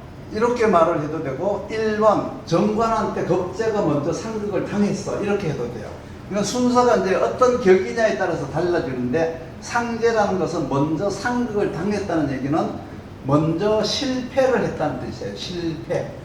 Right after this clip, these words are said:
실패를 먼저 하고 나서 내가 열심히 상관을 제했어. 겁재가 먼저 상극을 당했어요. 그리고 나니까 이제 내가 그냥 밤새워서 이를 갈면서 상관을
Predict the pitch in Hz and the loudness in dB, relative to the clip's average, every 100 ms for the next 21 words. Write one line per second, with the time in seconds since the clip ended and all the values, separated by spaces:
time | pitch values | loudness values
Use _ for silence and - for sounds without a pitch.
0 | - - - - 240 240 226 220 240 220 | -14 -14 -10 -6 -4 -4 -4 0 0 2
1 | 180 139 143 170 175 175 - 240 220 165 | 0 0 0 0 0 0 -2 -2 0 0
2 | - - - - - - - - - - | -2 0 0 -2 -8 -14 -16 -16 -16 -16
3 | - - - - - 147 156 185 185 185 | -16 -16 -16 -16 -6 -2 2 4 2 0
4 | 226 262 254 - 254 262 247 247 226 - | -2 0 0 -2 -2 0 2 2 2 0
5 | 233 233 226 233 233 240 233 - - - | -4 -2 0 2 4 4 4 -2 -10 2
6 | 196 180 139 - - 175 - 208 196 175 | 4 6 2 -4 -2 -2 0 0 2 2
7 | 143 160 190 196 190 185 151 151 160 160 | 2 -2 -4 -6 -4 -2 -2 -2 0 0
8 | 127 143 131 143 151 - - - - - | -2 -2 0 2 2 0 -4 -12 -14 -16
9 | - 175 185 175 165 175 165 185 185 156 | -8 -2 0 2 2 2 0 2 2 2
10 | 151 131 - 131 139 165 196 - - - | 2 2 0 0 0 2 0 0 -6 -14
11 | - - - - - - - - - - | -16 -16 -16 -16 -16 -16 -16 -16 -16 -14
12 | - - 160 147 143 185 202 208 214 214 | -14 -6 -2 -2 2 6 6 6 6 4
13 | 190 170 160 196 214 208 151 170 190 190 | 4 2 0 2 4 4 2 2 4 2
14 | 202 196 220 196 185 185 185 185 147 | 2 2 2 2 0 0 0 0 0